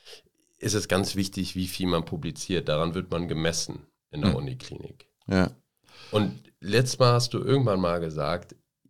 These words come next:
Speaker 1: es ändert sich gerade und es ist nicht mehr entscheidend, wie viel man publiziert, sondern
Speaker 2: Ja. Also ich, ich glaub, die, die, die eigentliche Währung in der Wissenschaft sind zwei Dinge, nämlich Publikationen, haben wir eben schon gesagt, und Drittmittel. Drittmittel sind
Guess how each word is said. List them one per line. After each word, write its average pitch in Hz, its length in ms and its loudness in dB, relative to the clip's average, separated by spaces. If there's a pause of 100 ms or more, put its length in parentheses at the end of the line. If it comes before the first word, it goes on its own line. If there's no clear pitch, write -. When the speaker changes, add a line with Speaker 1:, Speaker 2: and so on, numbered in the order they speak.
(200)
Speaker 1:
es - 180 -6
ändert 113 420 4
sich - 240 -2
gerade 98 400 4
und 90 100 2
es 85 140 -6
ist 92 140 -6
nicht 110 180 -2
mehr 95 80 4
entscheidend, 90 720 0
wie 90 140 -6
viel - 200 -6
man 85 140 2
publiziert, 80 600 -4
sondern 71 460 -4 (160)
Speaker 2:
Ja. 87 240 2 (880)
Also 110 240 10
ich, 104 200 0
ich - 100 0
glaub, 120 200 8
die, 95 240 6
die, 92 180 2
die - 160 -4
eigentliche 127 380 6
Währung 127 300 4
in 104 60 6
der 95 80 6
Wissenschaft 117 400 2
sind 87 160 2
zwei 87 220 2
Dinge, 92 240 2
nämlich 90 340 2 (320)
Publikationen, 95 600 -2
haben 87 120 0
wir 73 80 0
eben 101 160 -2
schon - 180 -4
gesagt, 98 360 0
und 80 200 -2
Drittmittel. 104 480 0
Drittmittel 90 340 2
sind 78 260 0